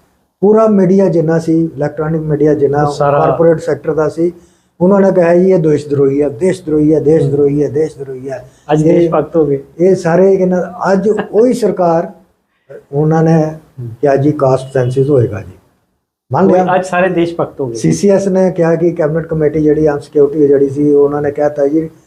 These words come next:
Speaker 1: ਇਹ ਜਿਹੜਾ, ਅਹ, ਸੈਂਸਸ ਹੋਏਗਾ, ਉਹ ਜਿਹੜੇ, ਉਹ ਜਿਹੜੇ ਸੀ, ਜਿਹੜੇ ਐਂਟੀ ਨੈਸ਼ਨਲ ਸੀ, ਉਹ ਸਾਰੇ ਸੀ ਦੇਸ਼ ਧਰੋਹੀ ਤੇ ਉਹ ਦੇਸ਼ ਭਗਤ ਹੋ ਗਏ ਨਾ।
Speaker 2: ਹੂੰ।
Speaker 1: ਹੈ ਨਾ? ਉਹ ਕਿੱਥੇ ਗਏ ਉਹਨਾਂ ਦੇ?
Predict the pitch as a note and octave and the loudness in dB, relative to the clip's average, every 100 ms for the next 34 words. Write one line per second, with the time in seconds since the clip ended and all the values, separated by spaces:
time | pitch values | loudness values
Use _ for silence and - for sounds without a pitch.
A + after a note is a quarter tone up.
0 | _ _ - C3+ C3+ C3 C#3 C3+ - - | _ _ 0 2 4 4 2 0 -6 -20
1 | _ _ _ A#2 A2+ A2 C#3 C3+ C#3+ C#3+ | _ _ _ -16 -14 -4 -4 0 2 2
2 | A2+ A2+ A2+ _ _ _ _ _ _ _ | 2 -2 -6 _ _ _ _ _ _ _
3 | B2+ D3+ D3 - _ _ _ _ _ _ | -2 0 0 -6 _ _ _ _ _ _
4 | _ _ _ B2+ B2+ C3+ D3+ D3+ C#3 C#3+ | _ _ _ -2 0 2 4 2 2 2
5 | C#3+ C#3+ C#3+ C#3 C#3+ C3+ B2+ C3 C#3 C3 | 0 0 0 0 0 -2 -2 -4 -4 -4
6 | D3 C#3 C#3+ E3 - _ _ _ _ D3 | -6 -6 -4 -4 -8 _ _ _ _ -2
7 | C#3 C#3+ C#3 C#3+ D3 C3 C3+ - C#3 C#3 | 0 0 2 2 0 2 0 2 2 2
8 | D3 D#3+ C#3+ C#3+ - E3 F3 D3 D#3 E3 | 2 2 2 0 -2 -2 -2 -2 -4 -8
9 | - _ C3+ B2+ A#2 A2 G#2 - _ _ | -16 _ -12 -10 -10 -12 -16 -20 _ _
10 | A#2+ C#3 D#3+ - D3+ F3+ G3+ G3+ F3 D#3+ | -4 -2 -4 -2 0 2 2 2 4 2
11 | D3+ C#3+ B2+ | 0 -2 -6